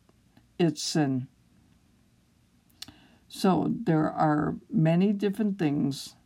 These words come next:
in the word that explain what I am talking about for your ministry for this day. This is Heart of Wisdom.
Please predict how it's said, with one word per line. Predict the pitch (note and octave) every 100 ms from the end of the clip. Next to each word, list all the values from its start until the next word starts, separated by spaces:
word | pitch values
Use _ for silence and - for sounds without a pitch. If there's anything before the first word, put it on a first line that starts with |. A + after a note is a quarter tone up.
| _ _ _ -
in | F3 G3
the |
word | G3 D#3 C#3+ - E3 - _ - - _ _ -
that | E3 - - _ _ _ _ _ _ -
explain | E3 - - - F#3+ E3 C3 A#2+ C3+ _ _ _ _ -
what | E3 E3+
I | -
am | D#3 D3+
talking | D3 D#3 D3+ F3
about | D#3+ D3 C3 - - - - _ -
for | F#3+
your | G3+ A#3+
ministry | A#3 C4+ C4+ A#3 G3 D3+ D3+
for | D3+ E3+
this | D3+ D3+ -
day. | E3 C3+ B2+ - _ _ _ _ _ _ _ _ _ _ _ _ _ _ _ _ _ _ _ _ _ _ _ _ _ _ - - - - - _ _ _ _ _ _ -
This | G#3 G3+ G3
is | F3+ D3 -
Heart | - F#3 F3
of | C#3+
Wisdom. | D3 E3 D#3 - C3+ B2+